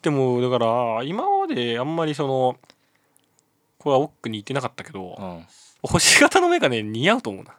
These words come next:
Speaker 2: 本当に言ってんの？<laughs>
Speaker 1: いやいや、わかんない。でも、
Speaker 2: 売ってたらじゃあ教えて。あの、見に行くから。
Speaker 1: オッケー。
Speaker 2: うん。
Speaker 1: ただ、これ言わしてもらうと、
Speaker 2: はい。
Speaker 1: やっぱ違ったのはあり得るよ。
Speaker 2: いや、そりゃそうでしょ？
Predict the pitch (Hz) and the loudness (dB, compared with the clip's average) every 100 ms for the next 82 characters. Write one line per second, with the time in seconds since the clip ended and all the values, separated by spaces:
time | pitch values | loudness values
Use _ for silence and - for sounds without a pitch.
0 | _ - - _ - 160 - 208 202 - | _ -20 -20 _ -10 -10 -4 -2 -2 -2
1 | - - 185 - 226 - 294 - 285 - | -4 2 2 4 2 2 0 0 -6 -8
2 | _ - - - - - 233 233 190 151 | _ -20 -18 -18 -16 -4 4 8 8 8
3 | 139 - - 220 311 311 147 185 208 - | 6 2 2 6 6 6 2 4 4 4
4 | - _ _ _ _ _ _ - 143 - | -2 _ _ _ _ _ _ -2 0 4
5 | 277 123 95 85 123 135 139 _ _ - | 4 4 2 -2 -2 -2 -6 _ _ -18
6 | 85 80 98 151 185 - - - _ _ | -16 -8 0 0 0 -6 -16 -18 _ _
7 | _ _ _ _ _ - 156 131 - _ | _ _ _ _ _ -2 2 0 -2 _
8 | 87 80 - _ _ _ - 311 285 - | -18 -18 -20 _ _ _ 2 4 4 4
9 | 294 294 240 254 359 294 277 247 - - | 2 4 4 4 4 4 4 4 4 4
10 | 92 80 - _ - - - 233 - 240 | -4 -6 -18 _ -2 0 2 0 2 0
11 | 240 254 254 165 156 160 131 135 - 98 | 2 4 8 8 6 4 0 -2 -4 -2
12 | 98 165 190 180 175 101 175 269 | 2 4 6 6 4 6 6 6